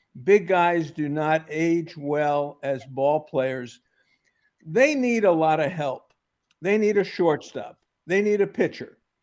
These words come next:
They need an outfielder. They've gotta settle a couple other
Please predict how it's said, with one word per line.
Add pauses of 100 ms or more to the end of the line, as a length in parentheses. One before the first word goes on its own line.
(280)
They
need
an
outfielder. (460)
They've
gotta
settle
a
couple
other